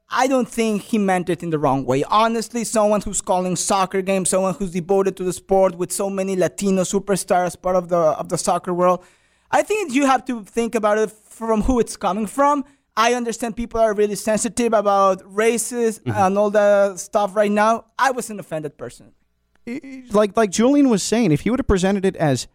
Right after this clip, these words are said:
Speaker 2: passion instead of Latino temperament, k-, it's taken a completely different way. And the fact that Jim Beglin apologized right away, I mean, remorseful, I will give him the benefit of the doubt. Like, I'm not going to judge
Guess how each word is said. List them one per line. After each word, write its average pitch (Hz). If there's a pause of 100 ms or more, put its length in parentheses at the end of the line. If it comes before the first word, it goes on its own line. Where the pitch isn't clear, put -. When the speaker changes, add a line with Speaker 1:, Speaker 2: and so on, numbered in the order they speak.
(220)
Speaker 2:
passion 269 (520)
instead 156
of 170 (100)
Latino 165
temperament, 214 (680)
k-, -
it's 294
taken 269
a 240
completely 226
different 202
way. 160
And 131
the 143
fact 226
that 285
Jim 220
Beglin 180
apologized 160 (100)
right 151
away, 127
I 160
mean, 185
remorseful, 156 (500)
I 180 (540)
will 190
give 202
him 226
the 240
benefit 233
of 254
the 240
doubt. 262
Like, 139
I'm 214
not 262
going 220
to 208
judge 170